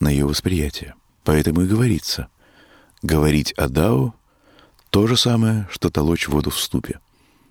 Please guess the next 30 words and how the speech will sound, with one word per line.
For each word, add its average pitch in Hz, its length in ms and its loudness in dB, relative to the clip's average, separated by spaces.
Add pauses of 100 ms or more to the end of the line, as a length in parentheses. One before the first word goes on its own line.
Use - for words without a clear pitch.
(140)
Но 82 100 2
в - 100 -4
применении 90 880 0
оно 71 240 0
неисчерпаемо. 69 1000 -4 (1040)
Так - 140 -2
что 151 140 2
же 147 80 -4
такое 71 360 -2 (460)
это 82 180 0
самое 69 380 0
Дао? 65 600 -6 (1120)
Само 127 320 2
по 120 100 -2
себе 92 240 2
это 71 120 -4
понятие 73 340 -2
переводится 73 480 0
как - 200 -6
«путь». - 340 -6 (720)
Но 87 160 2
здесь 139 240 2
оно 151 240 2 (760)
то, 180 160 4
как - 180 -2
всё 151 180 0
происходит 123 500 0
само 90 260 0
по 110 100 -4
себе. 71 340 -4